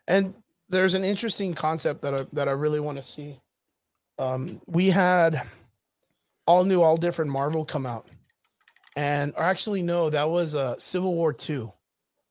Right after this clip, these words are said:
<clears throat> Civil War two. And I'm gonna reference this because even though it's a shitty story,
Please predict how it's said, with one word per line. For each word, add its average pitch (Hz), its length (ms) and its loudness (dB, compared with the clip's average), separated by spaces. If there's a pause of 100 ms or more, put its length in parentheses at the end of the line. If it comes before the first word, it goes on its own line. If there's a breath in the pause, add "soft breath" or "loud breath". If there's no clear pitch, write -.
(640)
<clears throat> - 300 -8
Civil 185 220 0
War 175 200 2
two. 143 300 -4
And 151 120 -4
I'm 147 100 0
gonna 170 140 0
reference 160 440 0
this 147 140 -4
because 135 320 -6
even 165 200 -4
though 180 120 0
it's - 140 -4
a 151 40 -2
shitty 185 300 -2
story, 143 420 -2